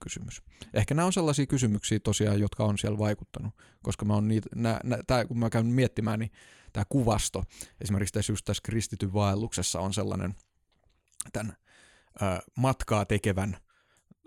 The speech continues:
päähenkilön vastustaja on sellainen Apollion demoni, joka on kuvattu sellainen lohikäärmeenä ja se jatkuvasti juonittelee sen päämennuksen. Se teki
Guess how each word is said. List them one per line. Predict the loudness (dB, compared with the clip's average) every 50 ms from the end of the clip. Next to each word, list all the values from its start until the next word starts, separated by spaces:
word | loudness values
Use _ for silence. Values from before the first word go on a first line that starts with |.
| -18 -2 2
päähenkilön | 2 4 4 4 2 2 0 0 -2 0 -2 0 0 -2 -4 -8 -12 -20 _ -4
vastustaja | 0 0 2 2 0 -2 -4 -6 -6 -4 -4 -4 -4 -2 -4
on | -4 -6 -8 -10 -10 -8
sellainen | -6 -6 -6 -4 -4 -6 -4 0
Apollion | 0 0 2 2 2 2 2 -2 -2 -2 -2 -4 -6 -8 -10 -14 _ _ -8 0 2
demoni, | 4 4 4 4 2 0 -2 -6 -8 -10 -14 _ -20 -20 -18 -18 -12 -4
joka | -2 -2 0 0 -2
on | -2 -2
kuvattu | -4 -2 -2 -2 -2 -4 -6
sellainen | -4 -2 -2 0 0 2
lohikäärmeenä | 2 2 2 2 0 -2 -4 -4 -4 -4 -6 -6 -6 -6 -8 -6 -8 -8
ja | -6
se | -4 -4
jatkuvasti | -4 -4 -4 -6 -12 -12 -10 -10 -12 -14 -16 -10
juonittelee | -4 0 0 0 0 0 -4 _ -6 -6 -4 -4 -4
sen | -2 -4 -2 0
päämennuksen. | 0 0 2 0 -2 -4 -4 -4 -4 -2
Se | -2 -2
teki | 0 -2 -2 0 0 -2 -2